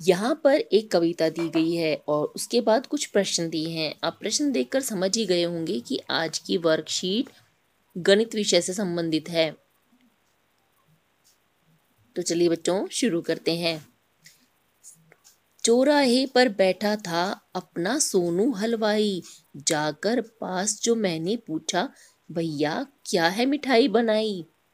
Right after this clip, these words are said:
"लड्डू इमरती जलेबी सब कुछ यहाँ से पाओ, पर दाम झुका दो सबके पहले, फिर शौक से सब कुछ खाओ।" बच्चों, यहाँ पर हलवाई के बारे में बात की गई है,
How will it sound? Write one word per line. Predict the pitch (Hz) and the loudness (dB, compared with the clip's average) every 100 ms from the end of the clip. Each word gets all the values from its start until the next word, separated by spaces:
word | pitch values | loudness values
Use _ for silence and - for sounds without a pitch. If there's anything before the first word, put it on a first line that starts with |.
| _ _ _ _ - | _ _ _ _ -6
"लड्डू | 165 160 151 240 | 0 0 0 0
इमरती | 269 247 233 226 254 247 | 2 4 2 2 0 2
जलेबी | 175 160 160 151 156 165 220 - _ _ - | 2 2 0 0 -2 -4 -4 -10 _ _ -6
सब | - 165 151 - | -2 -2 -4 -4
कुछ | 254 285 202 | -2 0 0
यहाँ | 160 175 208 | 0 0 -2
से | 214 269 | -2 -6
पाओ, | - 156 156 175 196 143 - _ _ _ | -4 -2 2 4 2 0 -8 _ _ _
पर | 175 165 | -4 -4
दाम | 135 160 170 240 240 | -2 -2 0 -2 -2
झुका | 226 226 214 214 | -4 0 2 2
दो | 240 240 | 0 -2
सबके | - 220 - - 233 | -4 -10 -10 -4 -4
पहले, | - - 170 160 170 170 240 - - - _ _ _ | -4 -4 -4 -2 -2 0 -2 -6 -20 -20 _ _ _
फिर | 320 330 | 4 4
शौक | 311 294 220 - | 4 4 4 2
से | 247 262 | -2 0
सब | 214 208 | 0 -2
कुछ | - 196 - | 0 0 -2
खाओ।" | - 180 170 151 139 - _ _ _ _ _ _ - - - | -4 -2 0 0 -4 -14 _ _ _ _ _ _ -20 -20 -4
बच्चों, | 170 180 190 | 0 0 2
यहाँ | 170 170 180 196 196 | 2 2 0 -2 0
पर | 185 | 0
हलवाई | 160 156 160 175 | 0 0 2 2
के | 208 | 2
बारे | 202 196 | 2 2
में | 196 208 | 0 -2
बात | 202 208 | -4 -4
की | - 208 | -8 -6
गई | 214 214 | -4 -2
है, | 247 311 | -2 -2